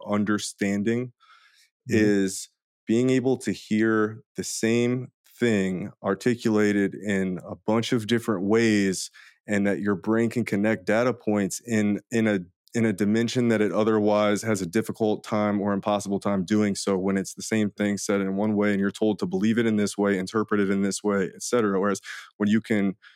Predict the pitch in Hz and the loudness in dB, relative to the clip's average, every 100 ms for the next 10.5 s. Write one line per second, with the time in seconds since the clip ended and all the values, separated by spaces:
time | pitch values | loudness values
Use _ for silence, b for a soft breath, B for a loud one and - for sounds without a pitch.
0 | b _ _ _ - 104 120 143 120 107 | b _ _ _ -4 2 4 4 2 0
1 | - 92 82 95 92 92 92 - 92 95 | -2 0 2 2 2 0 -2 -2 -4 -2
2 | 90 - - 95 87 90 90 90 87 92 | -4 -4 -2 -2 0 -2 -2 -4 -6 -6
3 | 90 90 90 104 120 113 123 131 120 131 | -6 -8 -12 -10 -10 0 0 2 0 -2
4 | 123 110 120 123 101 98 B B B - | -2 0 0 2 2 0 B B B -6
5 | 95 107 131 113 113 104 - 120 95 - | 0 2 2 2 2 0 -2 -6 -6 -2
6 | 110 117 110 90 85 - 98 98 110 113 | 0 0 -2 -4 -8 -8 -4 2 2 2
7 | - _ _ _ - 104 135 - 90 95 | 0 _ _ _ -2 0 0 -2 -4 -2
8 | 92 69 95 127 98 90 - 98 101 - | -2 0 0 0 0 -2 -2 0 0 -4
9 | - 98 113 117 101 113 110 107 101 95 | -6 0 2 2 2 2 2 2 2 2
10 | 101 113 127 139 139 | 2 2 2 0 -2